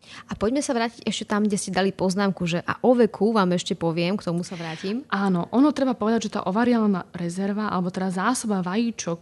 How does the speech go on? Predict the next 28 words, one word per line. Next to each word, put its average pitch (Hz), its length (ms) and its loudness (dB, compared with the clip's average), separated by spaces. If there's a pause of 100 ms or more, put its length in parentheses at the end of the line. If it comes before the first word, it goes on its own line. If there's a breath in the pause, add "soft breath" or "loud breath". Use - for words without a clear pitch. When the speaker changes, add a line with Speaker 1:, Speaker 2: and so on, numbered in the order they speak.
(120)
Speaker 2:
v 180 100 -14 (140)
ováriách 185 640 -2
klesá 175 560 -2
vekom. 170 480 -4 (600 soft breath)
Je 202 120 -6
to 214 80 2
normálne, 208 580 4
pretože 214 540 0
samozrejme 226 560 4
vekom 214 320 2
sa 226 160 -2
blížime, 208 580 0
e, 202 40 -16 (720 loud breath)
k - 80 -18
tomu, 208 380 2
k 220 120 -2
tej 202 60 0
poslednej 226 480 2
menštruácii 214 760 -2
alebo 185 140 -2
menopauze, 208 760 -2 (100)
čo - 220 -12
tiež 175 260 -8
sa 202 160 -8
ešte 208 240 -6
budeme 214 240 2
rozprávať 220 480 -4 (160)
neskôr. 247 480 -2